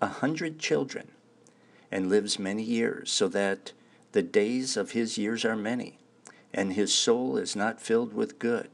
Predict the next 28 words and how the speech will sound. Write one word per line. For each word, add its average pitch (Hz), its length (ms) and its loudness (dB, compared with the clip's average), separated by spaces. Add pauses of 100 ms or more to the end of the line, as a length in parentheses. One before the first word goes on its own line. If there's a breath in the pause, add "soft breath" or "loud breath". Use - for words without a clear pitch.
(380 loud breath)
and 98 140 2
also 123 280 0
that 117 280 -2
he 120 180 0
has 107 340 -2
no 113 400 0 (120)
burial, 113 680 -2 (440 loud breath)
I 107 160 4
say 117 320 2
that 87 220 -6
a - 40 -8
stillborn 92 760 0
birth - 480 -4 (320 soft breath)
is 82 180 0
better 107 360 0
than 113 280 -2
he." 92 420 -4 (1200 loud breath)
Wow. 87 340 -2 (2500 loud breath)
From 90 180 0
the 85 100 4
viewpoint 147 520 0
of - 140 -2
one 82 340 0 (1300 soft breath)
who 98 120 0
doesn't 139 400 0
believe 139 320 0
in 143 160 0
God, - 460 -6